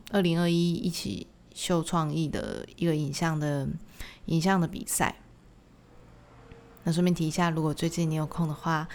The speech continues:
可以分享给更多人，因为我们这个最近还有一个观众人气奖哟，希望大家可以看到我们的作品。之所以这么努力的，就是希望大家投票，其中一个原因也是希望说，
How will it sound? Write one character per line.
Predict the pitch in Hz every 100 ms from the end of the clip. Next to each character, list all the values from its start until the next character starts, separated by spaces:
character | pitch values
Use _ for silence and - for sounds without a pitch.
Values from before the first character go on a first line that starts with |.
| - - -
可 | - 175
以 |
分 | 160 175
享 | 170 160
给 | -
更 | - 180
多 | 170 165
人， | 151
因 | - 175
为 |
我 | 170
们 | 151 143
这 | 147 170
个 | 160
最 | - 185
近 | 170 180
还 | 160 165
有 |
一 | 147
个 | 156 165 151
观 | - 233 254
众 | 269 240
人 | 214 208
气 | - 269
奖 | 247 - 220 190 185
哟， | 196 208 214 214 214 214 214 214 - - - -
希 | - 190
望 | 185 180
大 | 175
家 | 170 175 170 170 -
可 | -
以 | 165
看 | 175 156
到 | 151
我 | 143
们 | 135
的 | 135
作 | 131 156
品。 | - - - - -
之 | - 226
所 | 220 208
以 | 180
这 | 190
么 | 196
努 | 180 165 143 143
力 | 170
的， | 156 160 147 143 - - - - - - - - - - - - -
就 | 180
是 | 165 170 160 160
希 | 160 -
望 | 175 175
大 | 165
家 | 165
投 | 170 160 151
票， | 175 175
其 | 165 156
中 | 175
一 | 180
个 | 170
原 | 160 151
因 | 160
也 | 151
是 | 165
希 | 165 175
望 | 175 170
说， | 165 170 160 160